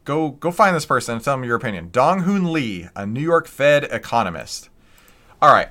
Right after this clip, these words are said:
let's break down everything wrong with what this person just said. "Credit card balances experienced a large jump in the third quarter, consistent with strong consumer spending and real G D P growth."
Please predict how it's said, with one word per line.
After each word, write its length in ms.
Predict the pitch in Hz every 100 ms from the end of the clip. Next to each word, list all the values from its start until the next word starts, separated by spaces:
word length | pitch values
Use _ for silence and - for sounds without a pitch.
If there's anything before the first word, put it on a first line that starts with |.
| -
let's 320 | 143 262 180
break 240 | 170 190
down 300 | 147 135 123 -
everything 460 | 143 160 170 156
wrong 400 | 120 127 120 110
with 140 | 110 107
what 120 | 123
this 160 | 113 -
person 260 | 117 -
just 160 | 107 -
said. 200 | 92 -
"Credit 240 | 214 254
card 160 | 254 233
balances 420 | 160 131 139 131
experienced 380 | 147 - 143 127
a 60 |
large 300 | 147 233 226
jump 200 | - 247
in 60 | 233
the 80 | 156
third 180 | 190 165
quarter, 240 | 220 160
consistent 540 | - 123 - 185 202 135
with 100 | 117
strong 340 | 151 160 160
consumer 460 | 143 113 156 151 147
spending 400 | - 131 120 101
and 160 | 98
real 240 | 104 120 117
G 180 | 113
D 120 | 104 107
P 160 | 110
growth." 400 | 101 101 78 -